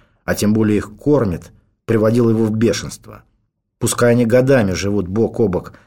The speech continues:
они никогда не будут в том же лагере, что и он. И пока он жив, он сумеет им это показать и держать их на расстоянии. «Пошли ты их нафиг, Магги». Лежащая на подушках Малавита, которая только что проснулась,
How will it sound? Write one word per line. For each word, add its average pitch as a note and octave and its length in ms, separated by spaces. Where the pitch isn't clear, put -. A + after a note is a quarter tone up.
они G#2+ 220
никогда A2+ 460
не A#2+ 100
будут A#2 260
в A#2 80
том A2+ 180
же A2+ 100
лагере, G#2+ 340
что A2+ 300
и A#2 40
он. G2+ 380
И - 80
пока G#2+ 300
он G2 160
жив, B2 380
он A2 160
сумеет A2+ 480
им G2+ 120
это G#2 140
показать G2+ 640
и A#2 60
держать G2+ 440
их - 140
на F#2+ 160
расстоянии. E2+ 840
«Пошли A2 420
ты A2 180
их - 140
нафиг, G2 600
Магги». C#2 580
Лежащая G2 500
на G2 100
подушках F#2 480
Малавита, F#2+ 640
которая A#2 300
только A2+ 240
что G#2 180
проснулась, A#2+ 680